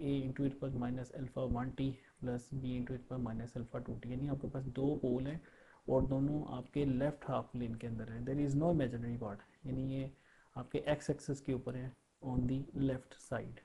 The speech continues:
ठीक है, single roots along the negative real axis such as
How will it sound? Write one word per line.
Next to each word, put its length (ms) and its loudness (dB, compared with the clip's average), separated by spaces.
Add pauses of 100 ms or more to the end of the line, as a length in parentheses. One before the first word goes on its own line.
(160)
ठीक 160 -4
है, 60 0
single 340 4
roots 260 2
along 200 2
the 160 0
negative 380 0
real 280 2
axis 260 -4 (520)
such 300 0
as 200 0